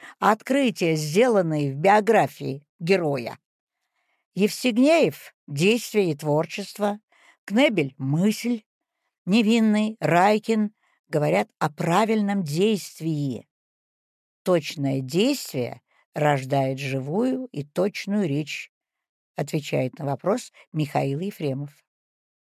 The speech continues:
Олег Ефремов всегда говорил на репетиции:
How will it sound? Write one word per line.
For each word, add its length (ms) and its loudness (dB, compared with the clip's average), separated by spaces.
Олег 480 2
Ефремов 580 -2
всегда 380 0
говорил 380 0
на 100 0
репетиции: 840 -4